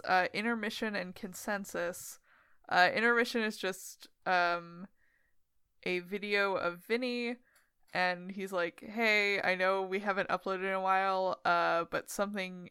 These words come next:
happened when, like, on the way to Jesse's funeral. We haven't really talked about it, but there's, like, a video, and we haven't wanted to upload it, and none of us have really felt like doing much of anything,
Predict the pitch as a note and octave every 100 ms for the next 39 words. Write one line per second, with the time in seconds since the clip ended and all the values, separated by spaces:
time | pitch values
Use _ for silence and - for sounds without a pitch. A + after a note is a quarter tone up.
0 | - A#3 B3 B3+ B3 A#3+ A#3+ - _ -
1 | _ _ _ _ _ - F#3 F3+ F3+ -
2 | - F3+ F3 F3+ F#3 F#3 F#3 F3 - F3+
3 | F3+ F#3 F#3+ - A#3+ A#3 G#3+ G#3 G3+ G3+
4 | G#3 G3+ F#3 F#3 F3 F3+ F#3+ C#4 D4 D4
5 | C#4 B3 A#3+ A3 F#3 F3+ F#3+ G#3 - E3+
6 | F#3 G#3+ G#3 G3 G3 F#3 F3 F3+ G#3 F3+
7 | F3 E3+ _ - _ - - - F3 F3
8 | F3+ F3+ - A3 - F3+ G3+ F#3+ F#3+ F#3+
9 | - _ _ - - _ _ - E3+ E3+
10 | E3+ F3+ _ _ - F3+ F3+ F#3+ - G3
11 | F3+ F3 F3+ - F#3+ E3 F#3+ G3 F#3 F#3
12 | - A3+ C#4 C4+ C4 A3+ G#3+ G#3 A3+